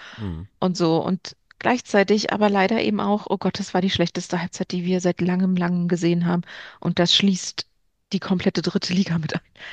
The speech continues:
Speaker 2: Ich übertreibe, ja? Aber,
Speaker 1: Ja.
Speaker 2: ähm, und vielleicht war's klar, irgendwann hört das dann jetzt auch mal auf und es hörte dann eben vielleicht,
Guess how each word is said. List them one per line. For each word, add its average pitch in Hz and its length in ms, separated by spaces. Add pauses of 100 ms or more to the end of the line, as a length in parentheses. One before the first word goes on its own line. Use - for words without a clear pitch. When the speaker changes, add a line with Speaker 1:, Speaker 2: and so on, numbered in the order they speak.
(260)
Speaker 2:
Ich - 160
übertreibe, - 560 (140)
ja? 165 140 (480)
Aber, 190 340
Speaker 1:
Ja. - 0 (600)
Speaker 2:
ähm, 196 440 (840)
und - 320 (200)
vielleicht 190 760 (840)
war's 196 420
klar, 190 440
irgendwann 202 720 (140)
hört 190 240
das 196 140
dann 190 200
jetzt 185 240
auch 175 100
mal 175 180
auf 165 300
und 170 120
es - 160
hörte 185 220
dann 170 160
eben 165 200
vielleicht, 170 640